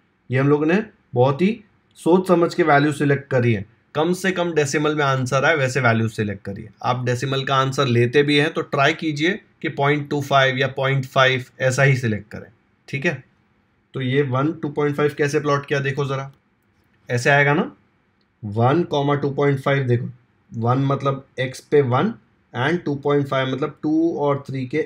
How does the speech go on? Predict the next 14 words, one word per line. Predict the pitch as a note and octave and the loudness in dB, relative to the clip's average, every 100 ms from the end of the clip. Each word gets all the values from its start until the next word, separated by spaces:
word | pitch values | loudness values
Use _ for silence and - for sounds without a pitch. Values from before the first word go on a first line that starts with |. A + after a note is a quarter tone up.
| C#3 | -4
एग्जैक्ट | B2 A2+ A#2 B2+ B2 A#2+ | -8 -4 0 0 2 0
बीच | A2 G2+ G#2 | -2 -4 -6
में, | G2+ | -6
यहाँ | G#2+ A2+ A2+ | -2 0 0
पे | F#2+ F#2 - | -4 -20 -8
दोनों | A2+ B2 | -4 -4
कहाँ | C3 B2+ | -4 -4
पे | B2+ C#3 | -2 -2
इंटरसेक्ट | C3 B2+ C3+ C3 | -4 -8 -10 -6
करेंगे, | C3+ C#3 C#3+ E3 A3 _ _ _ _ - | -6 -2 -2 -2 -4 _ _ _ _ -4
इधर | A#2 G#2+ | -2 0
ये | G2+ G#2+ | -2 -4
पॉइंट | G#2 G2 F#2+ | -4 -8 -10
पे, | - | -16